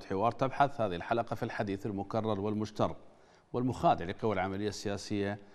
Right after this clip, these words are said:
عن الإصلاح الشامل في العراق. ضيفات الطاولة الدكتور رافع الفلاحي والدكتور قحطان الخفاجي. الحقيقة دكتور، أيضًا المالكي لديه تصريح فيما يتعلق بالإصلاح، قطع الطريق على كل من يفكر بالإصلاح خارج العملية السياسية.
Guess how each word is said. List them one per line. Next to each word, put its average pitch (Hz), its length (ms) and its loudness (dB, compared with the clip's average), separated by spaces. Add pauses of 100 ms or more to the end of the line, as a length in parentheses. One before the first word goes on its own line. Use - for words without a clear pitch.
(280)
عن 101 200 -4
الإصلاح 95 380 -2
الشامل 98 380 -6
في - 100 -12
العراق. 101 360 2
ضيفات 98 360 -2
الطاولة 101 260 0
الدكتور 92 380 -6
رافع 95 260 -2
الفلاحي 98 300 -4
والدكتور 90 380 -6
قحطان 98 380 -4
الخفاجي. 85 480 -6 (760)
الحقيقة 139 360 6
دكتور، 170 320 10
أيضًا 170 220 10
المالكي 151 420 8
لديه 131 200 8
تصريح 135 360 4
فيما 123 240 4
يتعلق 117 420 4
بالإصلاح، 113 440 4
قطع 147 360 12
الطريق 123 480 8
على 117 240 8
كل 180 200 6
من 147 140 6
يفكر 117 380 4
بالإصلاح 127 580 4
خارج 143 420 12 (840)
العملية 113 640 6
السياسية. 98 640 2